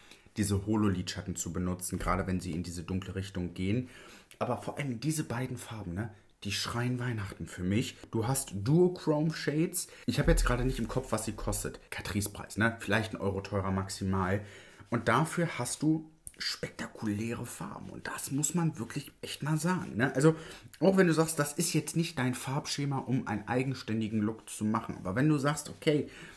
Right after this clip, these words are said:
du magst halt spektakuläre Farben, dann ist das, glaube ich, nur so eine Kopfsache, um zu gucken, okay, vielleicht will ich einfach nur diese Farben haben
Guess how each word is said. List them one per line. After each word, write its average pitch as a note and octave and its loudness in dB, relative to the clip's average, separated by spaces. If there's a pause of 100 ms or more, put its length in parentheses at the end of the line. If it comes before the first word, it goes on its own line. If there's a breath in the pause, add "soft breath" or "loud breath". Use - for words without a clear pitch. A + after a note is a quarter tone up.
(220 loud breath)
du C3 4
magst C3+ 8
halt B2 4
spektakuläre A#2+ 2
Farben, D#3 4 (580 loud breath)
dann B2+ 8
ist C#3 2
das, D#3+ 2
glaube C3+ 8
ich, C3+ 0
nur C#3+ 4
so A#2+ 0
eine A#2 4
Kopfsache, - -2
um A2+ -2
zu - -6
gucken, B2+ 2
okay, B2+ 4 (420 loud breath)
vielleicht B2 4
will C#3 0
ich - -2
einfach A#2 -4
nur B2 2
diese G#2 -4
Farben A2 -6
haben F#2+ -2